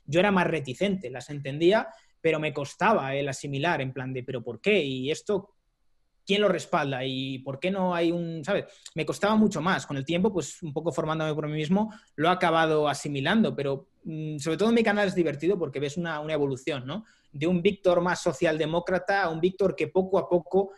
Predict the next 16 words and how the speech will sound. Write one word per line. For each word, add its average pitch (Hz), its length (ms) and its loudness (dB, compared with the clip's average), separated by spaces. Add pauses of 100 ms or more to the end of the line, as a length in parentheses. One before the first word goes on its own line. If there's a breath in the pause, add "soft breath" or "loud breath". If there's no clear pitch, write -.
(180 loud breath)
va 170 60 4
abrazando 185 460 6
esa 185 180 4
libertad, 165 580 2
poco 165 200 0
a 147 80 -2
poco, 131 240 -2
y 120 40 -10
cada 127 200 -4
vez 170 120 4
más, 143 280 -2
y - 20 -8
cada 131 160 -2
vez 160 160 2
más. 147 240 -2 (380 loud breath)
Y 135 520 -4